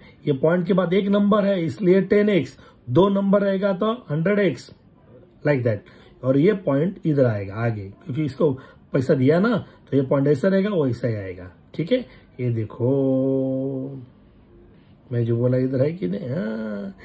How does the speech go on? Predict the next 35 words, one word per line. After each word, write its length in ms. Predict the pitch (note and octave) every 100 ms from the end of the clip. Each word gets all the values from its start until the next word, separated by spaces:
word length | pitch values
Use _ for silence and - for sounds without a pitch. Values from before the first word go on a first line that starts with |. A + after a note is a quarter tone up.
| - - -
तो 60 | E3+
please 300 | A#3 C#4+ B3
ध्यान 200 | F#3 G#3+
देना 180 | G3+ F#3
है, 240 | F#3 F3+
equation 360 | C#3 F3 - E3
number 340 | D#3 E3+ G3+
one 320 | C#3+ B2+ E3 G3
है, 240 | G#3+ D3
equation 300 | C3+ B2+ -
number 200 | D3+ D3
two 200 | B2+ F3
है, 180 | C3 G#2+ - - -
तो 60 | E3+
हम 120 | F#3+
क्या 140 | A3 G3+
करेंगे, 420 | G3+ G3 A3+ A#3+ - - - - - -
इसके 360 | F3 - -
इससे 240 | G#3+ - G3+
minus 340 | C#3+ D3+ D3
करेंगे, 420 | - C3 A#2 G#2+ - - - -
Equation 360 | C#3+ - F#3+ F#3 - -
टू 120 | B3 G3+ D#3+ F3+ A#3 - - -
और 100 | C#3
equation 320 | C#3+ - - F3
one 260 | D#3+ B2 F2+ - - - -
subtract 420 | D#3 C#3 F#3 -
करेंगे, 400 | C3 A#2 C#3+ F#3+ - - -
टू 100 | A#3+
से 140 | F#3+ G3+
वन 200 | D#3+ B2+
को, 200 | A#2 G#2 C#3+
यानी 160 | D#3+ F3 -
टेन 220 | G3 G#3 A#3
एक्स 300 | G#3+ -